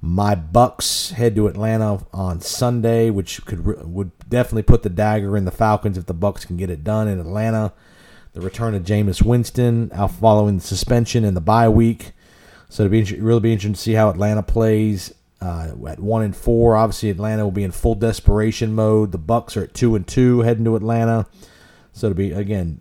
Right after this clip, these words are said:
be an interesting N F C South matchup there with Jameis coming back, see what kind of timing he has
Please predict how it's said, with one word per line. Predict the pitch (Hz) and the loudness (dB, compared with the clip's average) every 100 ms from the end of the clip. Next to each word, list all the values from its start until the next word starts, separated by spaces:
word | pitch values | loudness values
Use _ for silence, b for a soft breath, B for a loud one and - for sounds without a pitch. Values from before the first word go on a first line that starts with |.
| 57 | -10
be | 90 101 | -6 -2
an | |
interesting | 101 - 104 95 | -2 -4 -6 -4
N | 110 | -2
F | 110 | -2
C | - 101 | -2 -6
South | - 110 101 95 | -2 0 0 -2
matchup | 104 107 110 76 | -4 -4 -6 -2
there | 110 113 | 0 2
with | 107 95 90 | 2 -2 -2
Jameis | 110 113 104 | -2 0 -4
coming | - 110 104 | -2 -2 0
back, | 104 107 107 - | 0 0 -2 -8
see | - | -8
what | 98 - | -6 -4
kind | 107 | -6
of | 87 | -6
timing | - 107 104 104 | -8 -8 -6 -6
he | 101 | -6
has | 101 104 101 98 - | -8 -6 -6 -8 -12